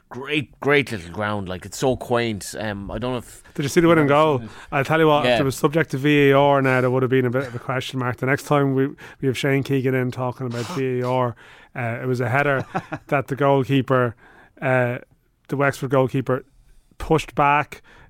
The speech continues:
Speaker 2: and according to the assistant referee, the referee was from behind the line.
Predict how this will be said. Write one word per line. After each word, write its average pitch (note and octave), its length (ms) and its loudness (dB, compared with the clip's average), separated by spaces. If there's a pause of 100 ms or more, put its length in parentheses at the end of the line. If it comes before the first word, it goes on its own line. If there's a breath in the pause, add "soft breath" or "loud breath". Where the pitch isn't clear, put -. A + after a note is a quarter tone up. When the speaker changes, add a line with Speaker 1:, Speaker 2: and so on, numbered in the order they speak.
(120)
Speaker 2:
and C3 320 -6
according C3+ 460 0
to C3 100 -6
the B2 100 0
assistant B2 460 -6
referee, B2 340 -4
the A#2+ 80 -2
referee B2 300 -6
was A#2 240 -6
from - 200 -8
behind B2 440 -2
the A#2+ 80 -2
line. A#2+ 420 2